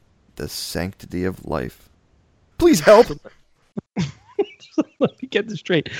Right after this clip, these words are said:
Speaker 2: So if I don't masturbate, what happens to all my sperm? Does, do they die o-, do they die? Or are they
Speaker 1: Immediately.
Speaker 2: just
Speaker 1: I
Speaker 2: still
Speaker 1: think as
Speaker 2: swim?
Speaker 1: soon as they're, uh, exposed to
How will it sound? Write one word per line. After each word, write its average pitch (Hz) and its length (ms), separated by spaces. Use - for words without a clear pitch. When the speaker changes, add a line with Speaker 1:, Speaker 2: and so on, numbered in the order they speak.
Speaker 2:
So 185 200
if 190 140
I 202 100
don't 151 480
masturbate, 143 720
what 139 140
happens 160 480
to 165 100
all 147 200
my 135 140
sperm? 117 680
Does, 127 160
do 135 180
they 123 160
die 117 300
o-, 113 240
do 120 80
they 113 140
die? 123 500
Or 120 100
are 110 40
they 117 80
Speaker 1:
Immediately. 107 260
Speaker 2:
just 85 120
Speaker 1:
I - 40
Speaker 2:
still 110 100
Speaker 1:
think 110 140
as 95 120
Speaker 2:
swim? 113 120
Speaker 1:
soon 104 100
as 104 140
they're, 90 480
uh, 76 340
exposed - 440
to - 80